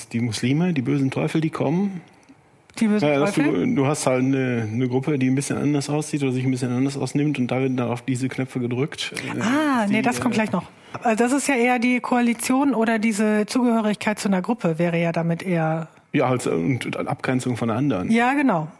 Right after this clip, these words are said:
Speaker 2: Mhm.
Speaker 1: Aber möglichst von einer, die man nicht kennt oder nicht sieht.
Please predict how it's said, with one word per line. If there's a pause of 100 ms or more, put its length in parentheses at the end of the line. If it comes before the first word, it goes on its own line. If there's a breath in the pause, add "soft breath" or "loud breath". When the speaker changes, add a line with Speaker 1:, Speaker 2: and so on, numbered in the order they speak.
Speaker 2:
Mhm.
Speaker 1:
Aber
möglichst
von
einer,
die
man
nicht
kennt
oder
nicht
sieht.